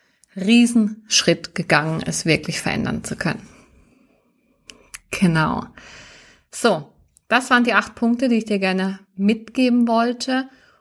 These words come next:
um mit dieser Phase gut umgehen zu können, weil es kann sein, dass es weh tut. Und es ist wichtig, sich eben bewusst zu machen, es ist normal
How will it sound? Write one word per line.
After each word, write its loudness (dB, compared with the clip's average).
um 4
mit 0
dieser 2
Phase 0
gut -6
umgehen 4
zu -8
können, -4
weil -10
es -12
kann 4
sein, 0
dass -8
es -10
weh 4
tut. -4
Und -4
es -6
ist -4
wichtig, 0
sich -6
eben -4
bewusst -2
zu 0
machen, 0
es -8
ist -6
normal 4